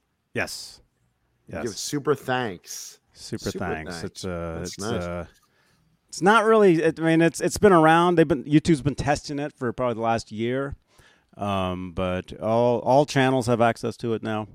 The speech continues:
Speaker 1: Um,
Speaker 2: I, I'd rather you just send me topless photos, but hey, super thanks is fine. I mean,
Speaker 1: <laughs>
Speaker 2: that's all right. Yeah.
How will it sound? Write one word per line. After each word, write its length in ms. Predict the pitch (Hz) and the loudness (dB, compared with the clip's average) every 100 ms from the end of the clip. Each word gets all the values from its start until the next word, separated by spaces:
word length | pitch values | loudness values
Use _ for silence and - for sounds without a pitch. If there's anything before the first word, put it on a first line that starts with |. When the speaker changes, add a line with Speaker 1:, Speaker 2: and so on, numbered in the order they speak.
| - _ _ _ _ _ - _ _ _ _ 214 - | -20 _ _ _ _ _ -18 _ _ _ _ _ -12
Speaker 1:
Um, 1040 | - 95 95 95 95 95 95 95 95 98 | -8 -6 -4 -4 -4 -4 -6 -8 -8 0
Speaker 2:
I, 280 | 127 160 127 | 4 6 8
I'd 80 | 160 | 8
rather 300 | 202 170 143 | 10 10 8
you 160 | 131 123 | 4 2
just 300 | 123 120 - | 2 0 2
send 200 | 135 123 | 2 2
me 120 | 117 | -2
topless 500 | - 120 110 101 - | 0 2 0 -4 -4
photos, 440 | 131 143 110 92 | 0 0 0 -2
but 140 | 104 143 | -2 -2
hey, 300 | 196 131 107 | 0 0 -2
super 420 | - 147 151 156 | -8 -8 -8 -8
thanks 400 | 156 160 147 139 | -4 -4 -6 -10
is 120 | 131 | -14
fine. 440 | - 131 147 95 | -8 -6 -6 -6
I 60 | 90 | -10
mean, 460 | 90 - - 90 85 180 - 175 | -10 -4 -4 -6 -10 -10 -8 -10
Speaker 1:
<laughs> 320 | - 117 _ | -12 -20 _
Speaker 2:
that's 380 | 110 110 117 - | -8 -6 -4 -2
all 140 | 135 101 | -2 0
right. 340 | 95 95 101 | -2 -4 -8
Yeah. 180 | 104 | -12